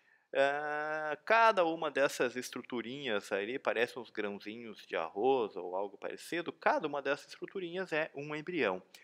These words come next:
E esses embriões estão saindo diretamente da plantinha, do explante inicial.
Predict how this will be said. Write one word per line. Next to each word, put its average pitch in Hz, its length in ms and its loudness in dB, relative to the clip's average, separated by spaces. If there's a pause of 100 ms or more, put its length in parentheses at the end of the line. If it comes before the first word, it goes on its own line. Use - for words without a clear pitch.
(100)
E 208 140 6
esses 143 220 2
embriões 151 460 -2
estão 147 200 -10
saindo 147 340 -8 (160)
diretamente 175 1400 2 (460)
da 123 540 2 (640)
plantinha, 127 720 -2
do 107 360 -2
explante 180 1080 2
inicial. 139 720 2